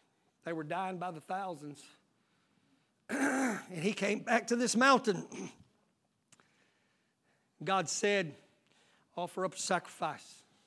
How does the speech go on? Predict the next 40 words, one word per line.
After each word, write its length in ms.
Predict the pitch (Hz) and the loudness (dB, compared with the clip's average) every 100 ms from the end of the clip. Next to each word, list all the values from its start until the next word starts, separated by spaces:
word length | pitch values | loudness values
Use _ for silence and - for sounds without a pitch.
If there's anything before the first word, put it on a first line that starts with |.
| _ _ _ _ _ _ - | _ _ _ _ _ _ -18
Cry 340 | - 180 175 | -4 0 2
out 180 | 170 - | 2 0
to 80 | 170 | -4
me 180 | 165 170 | -2 0
and 100 | 151 | -2
I'll 120 | 151 | -6
stop 340 | - - 139 | -8 -8 -8
this 160 | - 120 | -8 -14
plague." 380 | - 120 101 90 _ _ | -12 -14 -14 -20 _ _
<laughs> 80 | - - _ _ _ - - - _ _ - - | -20 -20 _ _ _ -20 -20 -20 _ _ -20 -10
So 180 | - 185 | 0 2
he 100 | 165 | 4
went 280 | 190 208 - | 2 0 2
to 200 | 190 170 | 2 2
that 360 | 175 160 - | 0 -2 -8
priest 360 | - 214 208 - | 0 0 0 -6
that 140 | 175 | -8
was 160 | 170 143 | -6 0
there 320 | 185 185 180 | 0 2 0
and 140 | 156 127 _ _ _ _ _ _ _ _ | -2 -8 _ _ _ _ _ _ _ _
said, 220 | - 180 | -2 0
"I'm 220 | 170 190 | 0 0
gonna 200 | 196 196 | -2 -2
need 500 | 170 190 180 170 143 127 - _ _ _ _ _ | 0 0 0 -2 -8 -14 -20 _ _ _ _ _
your 120 | - 151 | -6 -6
threshing 500 | - 214 208 214 175 | 0 2 4 2 2
floor. 580 | 220 220 226 214 - - - _ _ _ _ - | 6 8 8 8 2 -12 -20 _ _ _ _ -8
I'm 140 | 151 | -4
gonna 200 | 180 180 | 0 2
need 240 | 175 175 131 | 2 0 0
sacrifice. 960 | - 208 208 202 233 226 214 - - - | 4 4 4 0 6 6 6 4 -2 -8
I'm 120 | - 185 | -4 -2
gonna 180 | 180 | 0
need 180 | 180 180 | 2 2
an 120 | 170 | 2
altar." 560 | 170 214 226 220 220 170 - - | 4 6 6 6 2 2 -6 -6
And 100 | 170 | 0
that 140 | 180 - | 0 2
priest 280 | 202 165 | 0 2
said, 240 | - 180 | 2 2